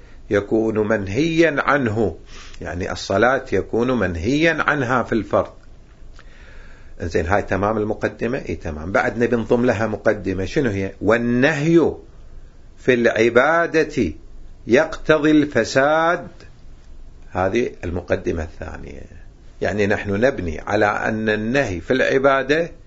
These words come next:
يقتضي الفساد مطلقاً، أو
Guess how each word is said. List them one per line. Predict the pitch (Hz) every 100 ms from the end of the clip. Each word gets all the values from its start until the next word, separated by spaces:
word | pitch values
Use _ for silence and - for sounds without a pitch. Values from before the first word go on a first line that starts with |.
| - - - -
يقتضي | 127 - - 139 139 170 185 - - - - - -
الفساد | 151 135 - 92 92 78 - -
مطلقاً، | 226 - 151 123 123 - - - - - - - - - - - -
أو | 165 226 202